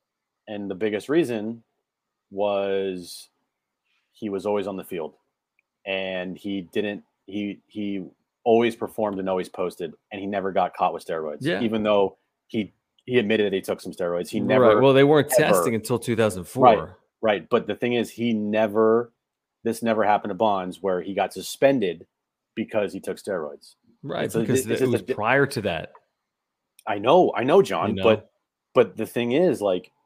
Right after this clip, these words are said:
Speaker 1: it's, I think it just hits different when all of a sudden you say, "I got suspended and I got caught cheating." I think it hits different.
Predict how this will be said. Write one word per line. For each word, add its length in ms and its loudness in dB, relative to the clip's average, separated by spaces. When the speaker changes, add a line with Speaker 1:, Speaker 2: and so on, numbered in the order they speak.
Speaker 1:
it's, 220 -10
I 80 -10
think 180 -4
it 40 -2
just 180 -8
hits 260 -6
different 480 -6
when 560 -4
all 100 4
of 40 -4
a 40 0
sudden 400 2
you 100 -2
say, 500 0
"I 180 4
got 300 2
suspended 560 -6
and 120 -8
I 360 -6
got 300 0
caught 340 -2
cheating." 460 -12
I 80 0
think 140 0
it 40 -2
hits 120 -4
different. 300 -4